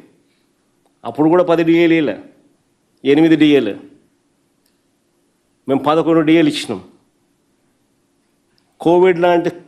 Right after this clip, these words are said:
కష్టకాలం ఉన్నా కూడా మాకు ఉద్యోగస్తుల విషయంలో ఎక్కడా కూడా వెనకడుగు వేయలా. వారి పక్షాన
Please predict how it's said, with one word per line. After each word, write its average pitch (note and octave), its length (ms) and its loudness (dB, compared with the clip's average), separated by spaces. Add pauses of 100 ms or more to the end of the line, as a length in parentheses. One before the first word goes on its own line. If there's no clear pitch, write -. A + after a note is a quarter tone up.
(300)
కష్టకాలం F3+ 600 0
ఉన్నా F3 220 2
కూడా E3+ 240 -2
మాకు D3 240 -2 (1900)
ఉద్యోగస్తుల E3 560 -2
విషయంలో E3 640 0
ఎక్కడా D#3+ 340 -4
కూడా D#3+ 300 -4
వెనకడుగు D3+ 440 -4
వేయలా. C3+ 280 -6 (1700)
వారి C3 140 -4
పక్షాన C#3 640 -2